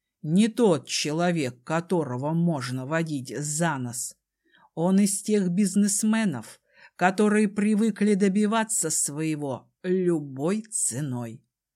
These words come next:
Стоило мне произнести, что компания переходит в руки моего итальянского партнёра, так в ту же секунду своей спиной я поймал пулю.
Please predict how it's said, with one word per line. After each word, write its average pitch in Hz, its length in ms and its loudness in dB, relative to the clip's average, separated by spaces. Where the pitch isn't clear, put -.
Стоило 160 800 0
мне 160 420 0
произнести, 160 960 -2
что - 260 -6
компания 175 800 -4
переходит 165 840 -4
в 143 140 -10
руки 170 420 -2
моего 175 760 -2
итальянского 170 1000 -4
партнёра, 135 1040 -6
так 170 240 -2
в - 100 -8
ту 254 320 2
же 165 200 0
секунду 170 840 0
своей 190 640 0
спиной 180 640 -4
я 160 320 -4
поймал 143 540 -8
пулю. 127 580 -14